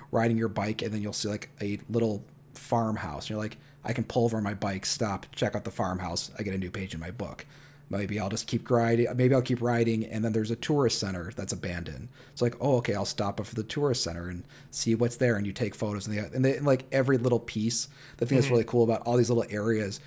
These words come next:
Speaker 1: you'll learn something in one area that won't make any sense, and you're kind of like, "Okay, what does this mean exactly?" And then you'll kind of go over to another place and go, "Oh, what they're referring to is the event that happened here."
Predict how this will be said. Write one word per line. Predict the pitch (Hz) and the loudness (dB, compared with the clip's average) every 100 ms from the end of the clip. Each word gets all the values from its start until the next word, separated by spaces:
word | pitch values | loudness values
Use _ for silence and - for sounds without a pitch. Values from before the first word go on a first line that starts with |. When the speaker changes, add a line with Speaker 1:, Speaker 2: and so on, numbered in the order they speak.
| - - | -20 0
Speaker 1:
you'll | 131 120 | 4 6
learn | 123 143 135 | 6 6 4
something | 143 117 | 2 2
in | 101 98 | 0 -2
one | 110 | -2
area | 101 95 92 90 | -2 -4 -4 -6
that | 87 98 95 | -6 -6 -4
won't | 117 120 104 | -2 -2 -2
make | 110 | -2
any | 104 90 | -2 -4
sense, | - - 85 87 - | -4 -4 -4 -6 -6
and | |
you're | 98 | -6
kind | - 117 | -4 -4
of | 101 | -4
like, | 98 - - | -8 -10 -14
"Okay, | - 117 | -12 -4
what | 127 | -2
does | 165 | 0
this | 160 - | -2 -2
mean | 135 143 | 0 0
exactly?" | 156 156 160 156 175 165 - - - | 0 0 -2 -2 -4 -4 -10 -20 -12
And | - 131 | 2 4
then | 127 | 6
you'll | 127 | 6
kind | 113 143 120 | 4 2 2
of | |
go | 113 | 6
over | 120 | 4
to | 113 | 4
another | 110 143 | 4 4
place | 131 113 98 | 4 0 0
and | 107 | -2
go, | 92 - - - - | -4 -8 -20 -16 -6
"Oh, | 131 160 175 151 120 104 - - | 0 6 10 10 10 2 -6 -2
what | 120 123 | -2 4
they're | 120 | 4
referring | 117 - 156 156 127 | 4 4 6 6 6
to | 120 | 2
is | 104 | 4
the | 113 | 2
event | 104 123 117 | 4 2 2
that | 107 | -2
happened | - 101 98 78 | -2 -4 -4 -8
here." | - - - - 110 80 - | -8 -10 -10 -6 -6 -6 -10